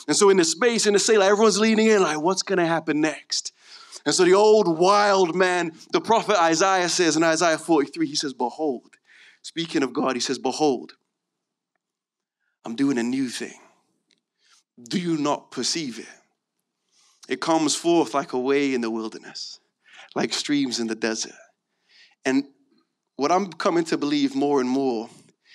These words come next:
and Jesus reveals this, is the rhythm of the spiritual life is to be led into the desert so that God can finally do something new.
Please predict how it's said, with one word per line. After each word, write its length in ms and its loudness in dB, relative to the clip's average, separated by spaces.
and 80 0
Jesus 320 0
reveals 400 -2
this, 340 -8
is 160 -4
the 80 -4
rhythm 280 0
of 80 -2
the 60 -6
spiritual 540 -2
life 320 -2
is 80 -4
to 120 -6
be 140 -4
led 300 -4
into 240 -8
the 80 -8
desert 440 -8
so 160 -12
that 160 -10
God 260 -6
can 280 -12
finally 500 -6
do 180 -10
something 540 -8
new. 320 -8